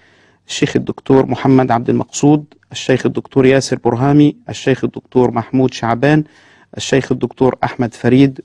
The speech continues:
وأخي الكريم الأستاذ خالد عبد الله. وأحيي وأقدر كل مشاهدينا الذين تواصلوا معنا وصبروا علينا ودعمونا واقترحوا لنا سبلا للتقدم والتفوق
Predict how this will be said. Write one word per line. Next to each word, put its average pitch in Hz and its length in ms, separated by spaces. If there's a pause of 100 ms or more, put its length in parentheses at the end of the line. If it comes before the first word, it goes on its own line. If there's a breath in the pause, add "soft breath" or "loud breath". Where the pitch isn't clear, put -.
(100)
وأخي 127 280
الكريم 127 380
الأستاذ 117 380
خالد 117 340
عبد 113 220
الله. - 300 (920 soft breath)
وأحيي 143 500
وأقدر 139 540
كل 160 300
مشاهدينا 127 720 (220)
الذين 123 420
تواصلوا 123 600
معنا 135 480
وصبروا 135 500
علينا 123 480
ودعمونا 123 640 (540 soft breath)
واقترحوا - 500
لنا 151 220
سبلا 160 420
للتقدم 147 720
والتفوق 147 600